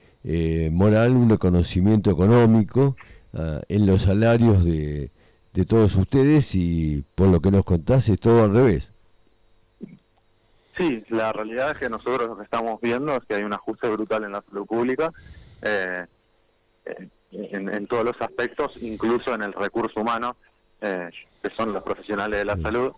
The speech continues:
Speaker 2: Y bueno, nada, justamente queremos, este, ponerle un fin a, a este recorte, no solo por, por los profesionales de la salud en sí, sino también por todos los usuarios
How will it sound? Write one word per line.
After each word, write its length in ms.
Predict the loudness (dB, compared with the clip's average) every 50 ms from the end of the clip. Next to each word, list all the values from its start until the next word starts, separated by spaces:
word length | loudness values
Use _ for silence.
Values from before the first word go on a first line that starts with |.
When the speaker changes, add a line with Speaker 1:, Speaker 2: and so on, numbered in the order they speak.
| _ _ _ -20 -20 -20 _ _ _ _
Speaker 2:
Y 120 | -4 -2
bueno, 240 | -2 -2 -2 -4 -6
nada, 260 | -4 -4 -4 -4 -4 -6
justamente 560 | -8 -8 -6 -4 -4 -4 -4 -2 -2 -4 -4 -4 -8 -12 -16 -20 -20 -10
queremos, 560 | -6 -4 -4 -2 -2 -4 -4 -4 -6 -6 -4
este, 460 | -6 -6 -6 -4 -4 -4 -2 -2 -4 -6 -8 -12 -18 -20 -20 -20 -20 -20 -20 -12 -8
ponerle 380 | -6 -4 -4 -4 -4 -4 -6
un 180 | -6 -6 -8 -8
fin 180 | -6 -4 -2 -2
a, 300 | 0 0 -2 -2 -2 -2 -2
a 60 | -4
este 200 | -4 -4 -6 -6
recorte, 540 | -6 -4 -4 -4 -4 -4 -4 -4 -4 -4 -4 -6 -12 -20 -20 -16 -8 -8
no 100 | -8 -6
solo 280 | -4 -4 -4 -4 -4
por, 160 | -4 -8 -8
por 120 | -6 -6 -4
los 140 | -4 -6 -4
profesionales 540 | -4 -6 -6 -6 -8 -8 -6 -4 -4 -2
de 80 | -2 -4
la 100 | -4 -6
salud 260 | -6 -4 -4 -2 -2
en 100 | -4 -4 -6
sí, 160 | -6 -8 -6
sino 180 | -6 -6 -6 -6
también 280 | -6 -6 -6 -6 -6
por 160 | -4 -6 -4 -4
todos 120 | -2 -2
los 160 | -2 -4 -6
usuarios 480 | -8 -8 -6 -4 -2 -2 0 -2 -4